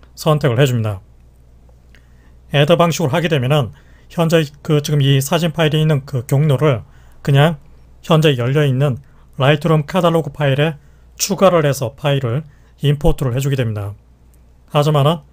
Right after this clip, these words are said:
카피 방식으로 해주게 되면은 이 파일, 선택했던 이 파일을 이미 어떤 경로로 복사를 시킨 다음에 그 파일을 임포트를 해주게 됩니다.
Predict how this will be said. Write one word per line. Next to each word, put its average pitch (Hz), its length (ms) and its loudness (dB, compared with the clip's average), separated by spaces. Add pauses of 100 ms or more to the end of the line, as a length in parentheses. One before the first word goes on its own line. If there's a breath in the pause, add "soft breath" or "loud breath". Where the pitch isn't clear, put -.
(540 soft breath)
카피 180 300 0
방식으로 143 460 0
해주게 147 220 -2
되면은 127 380 0 (440 soft breath)
이 147 200 0
파일, 143 380 -2 (320 soft breath)
선택했던 165 580 -2
이 139 100 2
파일을 135 500 -2 (560 soft breath)
이미 165 340 4
어떤 147 320 2
경로로 139 520 0 (260 soft breath)
복사를 170 540 0
시킨 - 280 -4
다음에 131 460 0 (440)
그 143 260 -2
파일을 143 460 0 (180)
임포트를 143 680 -2 (500 soft breath)
해주게 151 320 0
됩니다. 107 380 -2